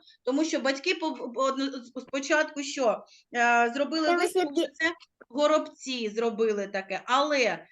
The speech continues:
Speaker 1: як от, знаєте, не пойманий вор, не пійманий не, не вор, так? Е, тому,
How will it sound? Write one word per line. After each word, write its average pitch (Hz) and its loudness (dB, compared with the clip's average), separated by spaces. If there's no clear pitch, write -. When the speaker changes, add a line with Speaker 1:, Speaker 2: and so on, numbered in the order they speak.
Speaker 1:
як 240 -4
от, 262 -4
знаєте, 294 2
не 262 2
пойманий 330 2
вор, 220 -2
не 233 -4
пійманий 311 2
не, 294 2
не 269 2
вор, 202 -6
так? 294 2
Е, 233 2
тому, 302 2